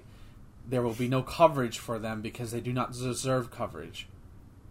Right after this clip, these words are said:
And I understand that's a, that's very much a, a ha-, a hallowed thing to do, but to me, if there's one thing I can't, I, there's not much I can do in this situation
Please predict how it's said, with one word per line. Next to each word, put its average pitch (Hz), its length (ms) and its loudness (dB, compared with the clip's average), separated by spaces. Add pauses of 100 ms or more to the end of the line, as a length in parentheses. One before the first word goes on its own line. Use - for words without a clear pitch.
(100)
And 117 360 -2
I 123 140 4
understand 131 480 2
that's 123 200 2
a, 113 260 0
that's 113 300 -6
very 117 340 0
much 113 320 -2
a, 101 280 -4 (720)
a 123 140 4
ha-, 110 500 4
a - 20 -2
hallowed 123 380 4
thing 123 160 -2
to 117 100 -2
do, 120 300 2
but 110 260 -4
to - 120 -10
me, 120 440 0
if 110 180 -6
there's 110 220 -4
one 113 220 -4
thing 113 160 -2
I 101 100 -2
can't, - 300 -8
I, 98 240 -4
there's 113 180 -6
not 110 120 0
much 123 180 -2
I 120 60 -2
can 113 180 -4
do 139 260 8
in 120 140 4
this 117 140 -2
situation 117 600 -4